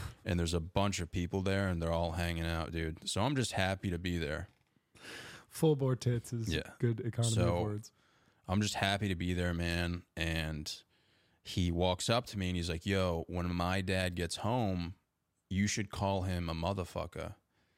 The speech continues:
Speaker 1: And I was like, "I'm good, man. Like, I don't think
Speaker 2: Mm-hmm.
Speaker 1: that would be good."
Speaker 2: Did you know that that was a bad thing to say?
Speaker 1: Uh, to his father, yeah.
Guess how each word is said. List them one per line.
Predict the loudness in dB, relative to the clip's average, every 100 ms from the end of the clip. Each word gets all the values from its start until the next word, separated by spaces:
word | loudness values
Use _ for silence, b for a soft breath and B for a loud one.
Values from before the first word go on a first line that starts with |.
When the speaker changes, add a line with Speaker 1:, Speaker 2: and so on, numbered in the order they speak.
| _ _ _
Speaker 1:
And | -6 -2
I | 0
was | -2 0
like, | -2 -2 -6 -14 _
"I'm | 0 2
good, | 2 0
man. | -2 -6 -8 -8
Like, | -2
I |
don't | 0
think | 2 2
Speaker 2:
Mm-hmm. |
Speaker 1:
that | 0
would | -2
be | -4
good." | -2 -2 -4 2
Speaker 2:
Did | 4 6
you | 6
know | 6 6
that | 4
that | 2 2
was | 0
a |
bad | 0 -2 -2
thing | 0
to | 0
say? | 0 -2 -2 -8 _ _ _ -18 _ _ _
Speaker 1:
Uh, | 0 0 0
to | 0
his | 0 0
father, | 0 2 4 2 2
yeah. | 4 6 6 6 6 4 2